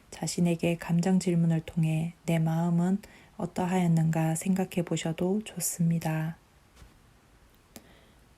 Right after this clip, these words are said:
내가 느낀 감정을 이해했다면 이러한 감정을 주변 사람들에게 올바르게 표현하는 방법에 대해 알아보겠습니다. 어느 정도의 우울감은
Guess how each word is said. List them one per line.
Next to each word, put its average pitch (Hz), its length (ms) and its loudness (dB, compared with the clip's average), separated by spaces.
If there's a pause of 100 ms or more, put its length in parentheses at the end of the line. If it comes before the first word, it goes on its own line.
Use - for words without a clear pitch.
(380)
내가 185 260 6
느낀 190 420 2
감정을 175 600 2
이해했다면 170 840 2 (160)
이러한 190 380 2
감정을 175 580 0
주변 190 320 -2
사람들에게 170 920 0
올바르게 180 600 0
표현하는 180 540 0
방법에 170 480 0
대해 170 480 -2
알아보겠습니다. 165 1120 -4 (760)
어느 175 240 2
정도의 185 600 4
우울감은 175 800 2